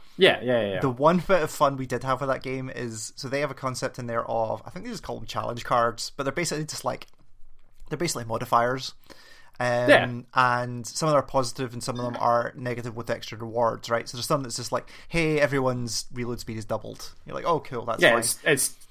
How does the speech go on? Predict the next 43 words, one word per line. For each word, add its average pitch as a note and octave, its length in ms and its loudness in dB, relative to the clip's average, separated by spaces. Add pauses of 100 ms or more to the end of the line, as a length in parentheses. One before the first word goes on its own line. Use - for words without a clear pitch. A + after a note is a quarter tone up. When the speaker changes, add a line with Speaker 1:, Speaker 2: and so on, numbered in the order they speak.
(200)
Speaker 1:
it's D3+ 160 4
Halo D#3 280 8
Skulls. A2+ 400 4
It's A2+ 100 -2
Speaker 2:
Yeah, G2+ 120 2
Speaker 1:
that A2+ 220 0
Speaker 2:
everyone E3+ 220 4
Speaker 1:
sort - 80 -2
Speaker 2:
can E3 80 -2
Speaker 1:
of - 40 0
Speaker 2:
play D#3 140 2
Speaker 1:
idea, - 120 -2
Speaker 2:
one D3 180 2
Speaker 1:
yeah. C#3+ 100 -4
Speaker 2:
per D3 160 2
mission, A#2 600 -6 (600)
and A#2 300 0
it's - 120 -10
burned C#3+ 280 2
when C#3+ 120 -2
it's B2 100 -10
done, A#2 560 -2 (240)
and A2 760 -2 (220)
it C#3 60 -6
applies A#2 340 -2
to G#2 60 -6
everyone. A2 360 -6 (760)
But C3+ 220 4 (160)
we C3+ 160 -6
started E3+ 300 4
finding C#3 600 -4 (400)
negative C#3 760 -6
ones F3 600 -2
with, B2 240 -4
like, A#2 160 -2
extra B2 300 -2
reward A#2 300 -2
experience D3+ 480 -6
at - 80 -14
the A2 100 -2
end, C3+ 420 -2
and A#2+ 140 -6
tho-, C#3+ 240 -2